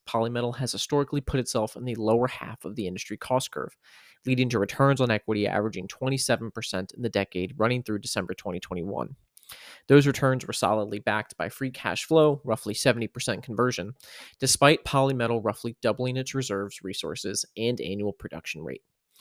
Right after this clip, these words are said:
Insiders are well aligned, with C E O Vitaly Nesis owning many times his compensation in stock, and his brother, Alexander Nesis, beneficially owning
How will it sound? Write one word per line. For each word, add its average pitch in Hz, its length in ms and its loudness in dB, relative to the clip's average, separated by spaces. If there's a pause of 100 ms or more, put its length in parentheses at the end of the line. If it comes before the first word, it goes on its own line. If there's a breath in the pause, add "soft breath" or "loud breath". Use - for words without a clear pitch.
(320 loud breath)
Insiders 156 480 6
are 147 60 4
well 110 220 6
aligned, 104 440 2 (800)
with 127 160 0
C 143 320 6
E 123 60 10
O 113 100 10
Vitaly 117 400 2
Nesis 101 380 0 (100)
owning 104 260 -2
many 104 240 -2
times 104 400 -4
his - 120 -2
compensation 107 640 -2
in 117 80 -4
stock, - 360 0 (440 loud breath)
and 117 100 -2
his 120 100 2
brother, 117 580 6
Alexander 117 520 2
Nesis, - 420 -2
beneficially 113 600 0
owning 95 300 -4